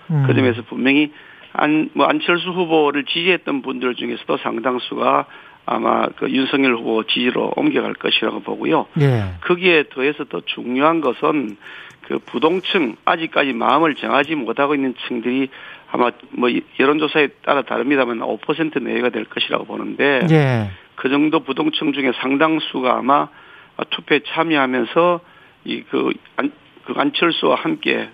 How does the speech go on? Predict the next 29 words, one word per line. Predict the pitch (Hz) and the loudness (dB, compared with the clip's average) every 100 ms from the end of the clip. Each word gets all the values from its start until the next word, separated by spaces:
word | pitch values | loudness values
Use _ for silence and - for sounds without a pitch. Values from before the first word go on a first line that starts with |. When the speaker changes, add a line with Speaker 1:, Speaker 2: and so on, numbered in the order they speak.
| - | -6
Speaker 1:
예. | 156 135 | -2 2
Speaker 2:
통합을 | 127 139 127 | 2 2 0
이룬 | 120 151 147 - - _ | 0 0 -2 -10 -20 _
우리 | - 123 | -6 0
윤석열 | 135 135 135 123 | 0 2 0 0
후보를 | 127 127 | -2 -2
찍을 | - 107 - | 0 0 0
것이다 | - - 113 107 107 101 - - | 0 -4 -2 -2 -2 -4 -8 0
Speaker 1:
어. | 131 123 107 | 2 4 2
Speaker 2:
라고 | 120 131 143 | 2 2 0
저희들은 | - 127 117 113 | 0 -2 0 -4
봐서 | - 113 - 160 160 - - - - | -4 -6 0 0 0 -8 -20 -20 -10
상당히 | - 127 143 147 | -4 0 2 2
긍정적인 | - 123 131 147 147 | -2 -2 -2 -2 -2
효과가 | 139 143 117 | -2 -2 -2
있을 | 107 117 | -2 -8
것이라고 | - - - 107 | -6 -4 -4 -4
봅니다. | 107 101 104 - - - 202 | -8 -10 -10 -12 -14 -4 2
Speaker 1:
이게 | 202 247 | 4 4
단일화를 | - 131 147 208 254 254 240 233 220 214 214 226 | 2 2 6 6 6 6 6 6 8 6 8 6
하고 | 202 262 277 | 4 4 4
난 | 254 220 | 4 2
다음부터 | - 139 208 226 208 | 4 4 4 4 4
이제 | 185 170 160 | 6 6 6
여론조사 | 151 196 202 190 170 180 165 151 135 131 - | 8 6 6 4 6 6 6 6 4 0 -2
공표 | 156 160 185 | 2 4 4
금지 | - 185 190 | 4 4 4
기간에 | 190 170 156 147 | 4 4 4 2
들어가서 | - 139 135 113 - 131 127 107 | 2 2 4 0 2 2 2 0